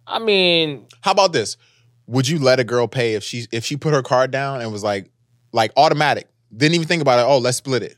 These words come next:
Speaker 2: Would you, would you then say, "Okay, let's split it," or would you be like, "Nah, actually, the fact that you decided you wanted to split this, I'ma take care of it"?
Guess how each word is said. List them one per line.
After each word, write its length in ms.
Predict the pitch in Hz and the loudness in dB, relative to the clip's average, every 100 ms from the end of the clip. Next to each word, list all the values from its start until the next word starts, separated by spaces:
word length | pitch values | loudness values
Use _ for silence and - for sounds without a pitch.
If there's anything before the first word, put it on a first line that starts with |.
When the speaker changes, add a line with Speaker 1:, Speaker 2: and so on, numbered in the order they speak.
| _ | _
Speaker 2:
Would 200 | 110 123 | -6 -2
you, 160 | 139 147 | 0 0
would 260 | 127 143 | 2 2
you 120 | 156 165 | 2 2
then 220 | 180 180 | 2 2
say, 260 | 170 156 | 2 4
"Okay, 300 | 139 147 156 139 | 4 2 2 2
let's 180 | 139 | 0
split 220 | - 180 214 | 0 2 4
it," 60 | |
or 40 | 143 | 4
would 140 | 131 131 | 2 -2
you 60 | |
be 100 | 131 | 0
like, 320 | 123 117 110 - - | 2 2 0 -6 -10
"Nah, 360 | 151 233 120 | -2 0 2
actually, 520 | 135 262 - 240 247 - - - _ | 0 -2 -6 -6 -8 -12 -20 -20 _
the 80 | 139 | -4
fact 240 | 226 226 214 | -2 0 0
that 140 | 180 | -2
you 60 | 202 | -2
decided 480 | 165 165 175 156 151 | -2 0 0 0 -2
you 80 | 151 | -2
wanted 300 | 147 143 131 | -2 -2 -4
to 60 | |
split 280 | - 160 165 | -6 -6 -2
this, 280 | 170 180 - | -2 -2 -4
I'ma 200 | 127 135 | -4 -4
take 220 | 127 123 113 | -2 -4 -2
care 200 | 107 80 | -6 -8
of 80 | |
it"? 100 | - | -16